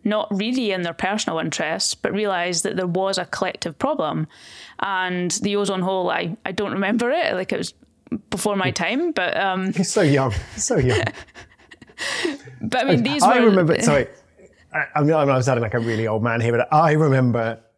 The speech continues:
Speaker 2: the acid rain. I remember the ozone hole. I remember when we were really, really worried about this. I was born in the, the early nineteen seventies, so I was a,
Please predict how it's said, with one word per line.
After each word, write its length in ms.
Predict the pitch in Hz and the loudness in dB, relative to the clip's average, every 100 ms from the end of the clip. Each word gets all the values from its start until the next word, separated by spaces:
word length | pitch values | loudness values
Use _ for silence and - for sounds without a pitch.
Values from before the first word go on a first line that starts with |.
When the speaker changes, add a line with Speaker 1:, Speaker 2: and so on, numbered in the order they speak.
| _ - | _ 0
Speaker 2:
the 180 | 151 - | 0 2
acid 320 | 131 - 131 | 0 2 0
rain. 400 | 127 117 113 113 - | 2 2 -2 -4 0
I 100 | 131 | 2
remember 300 | 143 135 131 | 4 2 2
the 140 | 123 | 2
ozone 320 | 117 120 117 107 | 2 2 0 0
hole. 380 | 104 107 107 - | -2 -2 -2 0
I 120 | 120 | 0
remember 280 | 123 123 113 | 0 0 0
when 160 | 113 | 0
we 100 | 113 | 0
were 160 | 110 113 | 0 0
really, 280 | 120 117 117 | 2 2 0
really 240 | 110 110 | 0 0
worried 260 | 110 110 104 | 0 0 -2
about 160 | 101 | -4
this. 100 | 104 | 0
I 60 | 123 | 0
was 120 | 131 | 0
born 300 | 120 120 117 | 0 0 0
in 140 | 110 | -2
the, 180 | 107 104 | -2 -4
the 200 | 110 113 | -4 -2
early 220 | 107 104 | -2 -2
nineteen 360 | 104 104 104 104 | -4 -6 -6 -8
seventies, 500 | 95 107 107 110 107 | -6 -6 -8 -10 -8
so 200 | - 110 | -4 0
I 80 | 117 | 0
was 160 | 117 | 0
a, 160 | 110 107 | -4 -6